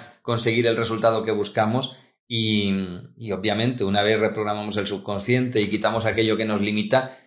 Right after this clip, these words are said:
pues lo normal es que los cambios se den. Lo normal es que desaparezcan, pues, las fobias, desaparezca la depresión, que empecemos a ver la vida de forma totalmente diferente,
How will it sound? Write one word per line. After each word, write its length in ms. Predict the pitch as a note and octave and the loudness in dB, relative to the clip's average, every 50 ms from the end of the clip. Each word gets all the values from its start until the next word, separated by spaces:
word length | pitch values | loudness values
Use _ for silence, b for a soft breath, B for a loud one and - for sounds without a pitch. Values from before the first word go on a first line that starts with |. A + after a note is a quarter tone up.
| B B B _ _ _ | B B B _ _ _
pues 160 | - A2+ A2 G2 | -8 -6 -4 -2
lo 120 | G#2+ G#2+ | -2 -2
normal 340 | G#2+ G2+ G2 G2+ A2 A2+ B2+ | 0 0 0 0 2 2 2
es 100 | B2+ B2 | 0 0
que 100 | - C#3+ | 0 0
los 140 | A#2 G#2 - | 0 0 0
cambios 320 | - A2 A2+ B2+ C#3+ C#3+ | 0 0 2 2 2 2
se 120 | - - F2+ | 2 0 2
den. 560 | G2+ A#2 B2 A2+ F#2+ G2 - - - _ _ | 2 4 4 4 2 0 -2 -8 -20 _ _
Lo 100 | - G#2 | -10 -6
normal 380 | G2 G2 G2 G2 G2+ G#2 A2 A#2+ | -4 -2 -2 -2 0 0 2 2
es 120 | C3+ C3 | 2 0
que 400 | B2+ - A#2 A2+ A2 G#2+ G#2 G#2 G2+ | 2 2 4 4 6 4 4 4 2
desaparezcan, 1000 | G2+ G2 - G2+ - - G2+ G#2 G#2 G#2 - - A2+ G#2+ G#2+ G#2+ G#2+ A2 G#2 G#2+ B B B B B - | 2 0 0 0 0 0 0 0 0 -2 0 0 2 2 2 0 0 0 -2 -2 B B B B B -4
pues, 120 | G#2+ G2+ G2+ | -2 2 2
las 160 | G2 F#2+ - | 2 2 4
fobias, 500 | - D3+ D3+ C#3 C#3 C3+ C3 C3 C3 A#2+ | 6 6 6 6 6 6 6 6 4 2
desaparezca 960 | A2+ G2+ G#2 G2 - G2+ G2+ G2+ G2 - G#2+ G#2 G#2 G#2 G#2 G#2 G#2 G#2 G#2 | 0 0 0 0 0 2 2 0 0 2 2 2 2 2 2 2 2 4 4
la 120 | G#2 G#2 | 4 4
depresión, 920 | G#2+ G2+ G2+ G#2 G2 - - C3+ C3+ C#3 C#3 C#3 C#3 C#3 C#3 C#3 C#3+ C#3 B B B B B B B _ _ - | 4 2 2 2 0 2 4 6 6 6 6 4 2 0 -2 -4 -6 -8 B B B B B B B _ _ -4
que 840 | - A#2+ A2 A2 A2 G#2+ G#2 G2+ G2+ G2+ G2+ G2+ G2+ G2+ G2 F#2+ F#2+ G2+ G2+ F#2 G2 | 0 2 4 4 4 4 4 2 2 0 0 -2 -2 -2 -2 -4 -4 -6 -6 -6 -4
empecemos 500 | G#2 G#2 - A2+ - A#2+ A2+ A2 A2 A2+ | -4 -2 0 0 2 2 2 2 4 2
a 60 | A2 | 4
ver 100 | A2 A2+ | 4 4
la 140 | G#2+ G#2+ G#2 | 4 4 4
vida 240 | G#2+ A#2 A2+ A2 G#2+ | 4 4 4 4 4
de 80 | A2 G#2+ | 4 2
forma 260 | G#2+ A2 G#2+ G#2+ G#2 | 2 0 0 0 0
totalmente 460 | A2 G#2+ G#2 G#2 G#2 G#2+ G#2 G2+ A2 | 0 0 0 0 0 0 0 0 2
diferente, 960 | G#2 G#2+ G#2+ A2+ A2 C3+ D3 D3 B2+ B2+ C#3 C3 C3+ C#3 - - - - _ | 0 2 2 4 6 6 6 6 4 2 2 0 0 -2 -6 -12 -18 -20 _